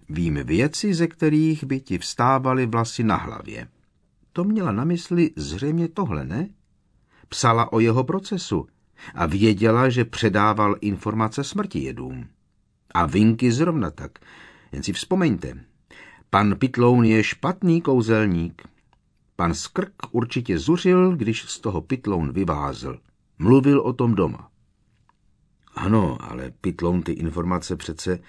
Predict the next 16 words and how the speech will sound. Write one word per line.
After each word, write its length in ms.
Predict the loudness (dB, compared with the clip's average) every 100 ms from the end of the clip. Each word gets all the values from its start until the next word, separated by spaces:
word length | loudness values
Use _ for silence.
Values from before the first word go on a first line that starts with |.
| -20 _ _ _ _ -6
nepředával 840 | -2 -2 0 2 2 2 2 2
vědomě, 520 | 2 4 4 4 2 0
nemyslíš? 720 | -2 -4 -2 0 -2 -6 -20 _ _ _ _ _ _ _ _ -12
Hermiona 600 | -8 -6 -6 -6 -6 -4
pokrčila 540 | -6 -8 -8 -8 -6 -6
rameny. 440 | -8 -8 -14 -18 _ _ _ _ _ _ _ _ _ _
„A 160 | -4 -4
popletal 500 | -4 -2 -2 0 -2
si 180 | 0 0
myslí, 460 | 0 -2 -2 0
že 160 | 2 2
na 180 | 2 -2
Skrka 480 | -4 -2 0 0 0
zaútočila 840 | -2 -2 -4 -4 0 2 2 2 -6
Madame 600 | -10 -2 -2 2 0 0
Maxim?“ 720 | -2 -4 -10 -6 0 0 0